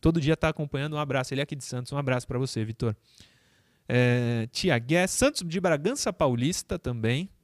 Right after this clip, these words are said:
Marcos Guilherme, ele manda uma mensa-, uma, um link aqui da tribuna. Marcos Guilherme pode assinar pré-contrato e permanecer no Santos após o fim do empréstimo. Notícia de A Tribuna, ótima, inclusive.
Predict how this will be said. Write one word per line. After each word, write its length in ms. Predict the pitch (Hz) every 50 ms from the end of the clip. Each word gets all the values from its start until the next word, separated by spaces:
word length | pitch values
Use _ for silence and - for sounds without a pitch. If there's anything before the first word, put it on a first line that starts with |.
| _ - -
Marcos 340 | - 139 165 190 - - 156
Guilherme, 300 | 135 135 147 170 165 117
ele 100 | 127 135
manda 220 | 135 151 160 156
uma 140 | 151 156 143
mensa-, 340 | 147 147 139 - 147 139 123
uma, 500 | 131 139 143 131 127 123 117 107 104 117 - - - - _ _ _ _ _
um 120 | - 156 160
link 260 | 156 165 175 160 160
aqui 160 | 139 - 170
da 140 | 156 147 147
tribuna. 400 | - - 143 123 135 135 147 120
Marcos 200 | 123 143 156 -
Guilherme 300 | - 131 123 135 160 156
pode 180 | - 151 151 160
assinar 300 | 151 - 151 147 143 135
pré-contrato 600 | - - 151 196 - 202 180 - - 156 170 -
e 20 |
permanecer 560 | 170 175 175 165 165 165 156 147 - - 170 180
no 80 | 170
Santos 380 | - - 147 175 180 - - - -
após 320 | - 147 139 - 170 180 170
o 40 | 151
fim 220 | - - 165 180
do 60 | 214
empréstimo. 520 | 240 - - 127 120 123 - - - - - _ _ _ _ _ _ _ _ _ _ _ _ - - _ _ _ _ _ _ _ - - - - - - _ _
Notícia 340 | - 110 - - 147 - 160
de 160 | 135 127 - -
A 100 | - 175
Tribuna, 480 | 202 - 220 240 156 131 143 131 117 - _ _
ótima, 400 | - 151 147 131 - - 117 113
inclusive. 440 | 113 - 120 110 107 104 92 107